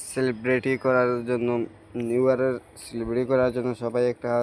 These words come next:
জায়গায় স্টেজ বানিয়ে সেখানে চলে যায়, সেখানে নাচ গান করতে। ঠিক তখনই দা-, দিদুন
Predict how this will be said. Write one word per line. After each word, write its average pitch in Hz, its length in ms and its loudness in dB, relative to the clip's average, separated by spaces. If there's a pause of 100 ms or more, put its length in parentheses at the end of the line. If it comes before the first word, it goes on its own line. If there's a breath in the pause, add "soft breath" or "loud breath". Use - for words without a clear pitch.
জায়গায় 117 360 2 (760 loud breath)
স্টেজ 127 340 -6
বানিয়ে 123 360 0
সেখানে 117 420 -2
চলে 117 260 -4
যায়, 113 200 0
সেখানে 117 340 -6
নাচ 117 220 -6
গান 113 180 -6
করতে। - 260 -16 (440 soft breath)
ঠিক 123 220 -6
তখনই 139 400 2 (500)
দা-, 117 340 2
দিদুন 117 340 0